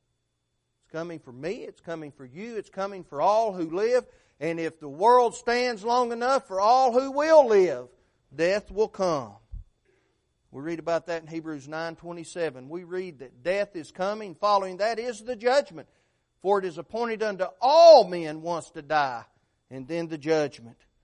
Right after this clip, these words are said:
But no one expects it, do they? We don't expect it. Do you know what I expect to do in the morning? I expect to get up and do what I need to do. I, that's what I expect.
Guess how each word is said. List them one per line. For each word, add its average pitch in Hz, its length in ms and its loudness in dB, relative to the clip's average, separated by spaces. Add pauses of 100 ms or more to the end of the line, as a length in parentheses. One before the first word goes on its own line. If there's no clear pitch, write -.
(240)
But 196 120 -10
no 302 140 2
one 285 180 0
expects 269 520 -6
it, 175 140 -18
do 185 160 -6
they? 113 200 -18 (600)
We 294 120 -10
don't 311 180 0
expect 185 440 -2
it. 214 120 -20
Do 190 40 -16
you 247 80 -10
know 247 80 -2
what 226 160 2
I 226 120 2
expect - 380 -10
to 214 40 -20
do 214 160 -4
in 220 60 -10
the 214 60 -14
morning? 233 400 -8 (720)
I 170 100 2
expect 208 360 -4
to 156 80 -12
get 208 240 6
up 233 460 4 (880)
and 120 140 -20
do 175 140 -8
what 180 180 -6
I 170 100 -6
need 175 220 -14
to 180 60 -20
do. 165 260 -14 (1300)
I, 220 160 -4
that's 208 200 -4
what 226 140 -2
I 233 120 -2
expect. 247 580 -14